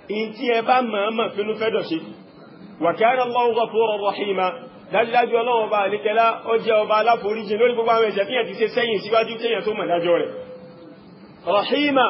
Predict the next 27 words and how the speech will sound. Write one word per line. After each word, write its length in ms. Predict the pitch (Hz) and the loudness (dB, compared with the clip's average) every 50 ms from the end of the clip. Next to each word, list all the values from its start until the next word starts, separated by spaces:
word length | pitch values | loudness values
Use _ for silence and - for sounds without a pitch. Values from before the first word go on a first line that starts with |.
| 160 - | 0 0
ó 140 | - 240 262 | 2 2 2
sì 100 | 247 240 | 2 2
jẹ́ 200 | 202 175 202 220 214 | -2 0 2 4 4
ọba 160 | 208 208 214 | 4 4 4
oníkẹ́ 460 | 214 214 220 233 247 - 202 170 165 180 180 - - | 2 2 2 -2 -4 -2 0 0 0 0 -2 -4 -6
tó 120 | - 185 | -4 -2
bá 80 | 202 185 | -2 -2
forí 220 | 180 175 185 185 208 | -2 -4 -4 -2 -2
ẹ̀ṣẹ̀ 240 | 202 - 170 160 139 | -2 -2 -2 -2 -2
jìyàn 240 | 147 147 147 143 | -2 -2 -2 -2
tán. 160 | - 151 151 - - 101 101 - - - - - - - - - - - - - - - - - - - - - - - - - - - - - - - - - - - - - - - - - - - | -4 -6 -8 -8 -10 -14 -18 -18 -20 -20 -20 -20 -20 -20 -20 -20 -18 -18 -20 -20 -20 -20 -20 -20 -20 -20 -20 -20 -20 -20 -20 -20 -20 -18 -18 -18 -18 -16 -16 -16 -14 -14 -12 -12 -12 -12 -12 -12 -10 -6
Àfáwà 800 | - 165 185 180 247 277 294 269 269 254 254 254 247 247 247 247 | -2 -2 0 2 4 4 6 6 8 8 8 8 8 6 4 2
Mujahid, 560 | 202 208 196 185 240 262 262 247 233 196 - - - - | 0 -2 0 2 4 4 4 4 2 -2 -6 -12 -12 -8
rahimahullahu 720 | - 180 180 214 226 233 240 240 226 220 233 247 233 226 | -6 -6 -6 -4 -4 -4 -4 -4 -2 -2 0 0 0 0
ta'ala, 480 | 220 214 196 185 196 202 185 170 156 127 - - - - - - - - - - - - - - - - - - - - - - - - - - - - - - - - - - - - - - | 0 0 0 2 2 2 0 0 -2 -6 -8 -12 -16 -16 -16 -16 -16 -16 -16 -16 -16 -16 -16 -18 -18 -18 -18 -18 -18 -18 -18 -18 -18 -18 -18 -18 -20 -20 -20 -20 -20 -20 -20 -20 -20 -20 -20 -10
nínú 240 | - 165 214 247 262 | -4 -2 0 2 4
àwọn 180 | 240 226 220 | 4 4 2
ọmọ 140 | 214 208 214 214 | 2 0 -2 -2
kíwà 240 | - 233 240 247 | -2 -2 0 2
àwọn 180 | 214 196 190 185 | 2 2 0 -2
sọ̀hábà 460 | 180 190 175 160 175 190 208 208 190 170 | -4 -4 -2 0 0 2 2 2 2 0
ni, 140 | 160 165 165 - - - | 0 -4 -6 -8 -10 -8
ó 140 | - 214 233 | -2 -2 -2
kọ́ 160 | 226 240 240 233 | 0 0 0 0
ìmọ̀ 220 | 208 190 190 185 185 | 0 0 -2 -4 -2
tafsir 500 | 175 156 151 - - 214 214 202 160 139 - - - - - - - - - - - - - - - - - - - - - - - - - - | -2 -4 -4 -6 -8 -8 -6 -6 -6 -8 -10 -14 -18 -20 -20 -20 -20 -20 -20 -20 -20 -20 -20 -20 -20 -20 -20 -20 -20 -20 -20 -20 -20 -20 -20 -8
látọ̀dọ̀ 800 | - 151 180 220 - 240 220 196 196 190 185 190 185 185 175 | -2 2 2 2 4 4 2 4 4 6 6 8 6 6 4